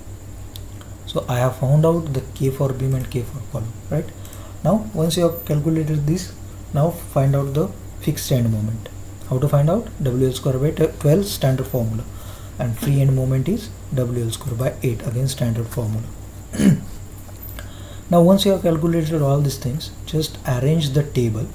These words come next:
to find out the distribution factor, right? So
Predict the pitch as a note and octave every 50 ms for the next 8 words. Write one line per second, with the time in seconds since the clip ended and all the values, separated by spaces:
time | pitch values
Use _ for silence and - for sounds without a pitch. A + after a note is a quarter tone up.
0 | - - - - C#3 C3+ - B2+ B2 B2 B2 B2+ B2 B2 - B2+ A#2+ A#2 A2 -
1 | - D3 A#2+ A#2+ A2+ B2+ A#2+ A2+ - - - - - - - - - - - -
2 | - - - - - C#3 D3+ C#3+ - - - - - - - - - - - -
3 | - - D3+ D3 D3+